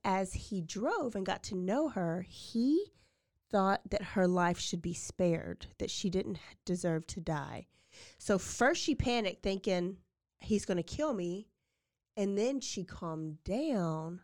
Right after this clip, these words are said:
when he says, "You don't deserve to die." So then she's kinda trusting him, and she's kinda like, um, uh, bargaining for her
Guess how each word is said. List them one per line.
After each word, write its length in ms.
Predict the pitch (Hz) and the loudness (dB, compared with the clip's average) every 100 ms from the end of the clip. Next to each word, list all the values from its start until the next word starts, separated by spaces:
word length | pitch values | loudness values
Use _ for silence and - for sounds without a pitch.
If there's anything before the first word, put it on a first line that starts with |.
| _ | _
when 160 | 190 170 | -4 -2
he 140 | 190 | -2
says, 480 | - 185 170 175 - | -4 -6 -6 -8 -8
"You 160 | 180 175 | -2 -2
don't 200 | 165 165 | -2 -4
deserve 340 | 156 160 151 | -4 -2 -4
to 80 | 165 | -4
die." 380 | 170 151 - - _ _ _ _ | -4 -4 -6 -14 _ _ _ _
So 160 | - 170 | -2 0
then 180 | 190 | 0
she's 200 | 220 202 - | -2 -4 -6
kinda 240 | 185 160 | -6 -6
trusting 460 | - - 269 - 196 | -6 -2 -2 0 2
him, 160 | 165 | 2
and 80 | 165 | 0
she's 180 | - 185 | -4 -10
kinda 300 | - 180 170 | -8 -6 -4
like, 300 | 165 156 156 | -2 -2 -2
um, 340 | 170 156 151 180 _ _ - - _ _ _ - 302 349 | -2 -2 -4 -10 _ _ -16 -16 _ _ _ -2 2 4
uh, 1000 | 349 349 349 349 349 349 349 349 349 339 | 4 4 4 2 2 2 2 2 2 0
bargaining 680 | 233 202 202 233 233 277 | 2 4 6 4 2 0
for 220 | 294 240 233 | 0 0 4
her 260 | 240 214 | 4 4